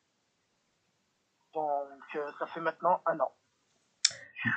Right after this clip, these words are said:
suis également dans une association qui s'appelle, euh, l'association Asaf Sécurité. C'est une association qui fait des,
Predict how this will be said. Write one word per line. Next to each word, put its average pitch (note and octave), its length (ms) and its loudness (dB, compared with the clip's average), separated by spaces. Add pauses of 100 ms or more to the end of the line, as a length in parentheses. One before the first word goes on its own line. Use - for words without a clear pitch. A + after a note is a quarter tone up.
suis E3+ 380 -6
également A3+ 420 2
dans F#3 160 -2
une F3+ 160 -10
association - 640 -12
qui D#3+ 80 -18
s'appelle, D#3 380 -10
euh, D3 180 -4
l'association F3+ 640 -14
Asaf E3+ 260 -6 (120)
Sécurité. - 500 -16 (580)
C'est D#3 160 -14
une D#3 100 -8
association F3 540 -8
qui D3 500 -16 (420)
fait D3+ 120 -8
des, C3+ 480 -8